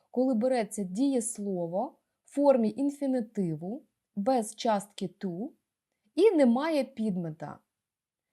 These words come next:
Heat oven to one hundred eighty degrees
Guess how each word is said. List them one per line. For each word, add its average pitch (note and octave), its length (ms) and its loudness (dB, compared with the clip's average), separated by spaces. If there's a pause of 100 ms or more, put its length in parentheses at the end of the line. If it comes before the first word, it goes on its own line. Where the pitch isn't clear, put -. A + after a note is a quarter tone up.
(480)
Heat D4+ 720 0 (220)
oven G3+ 540 -4 (440)
to C4+ 280 0
one A#3 440 -2 (180)
hundred A#3+ 520 -6 (200)
eighty B3 500 -2
degrees F#3+ 520 -6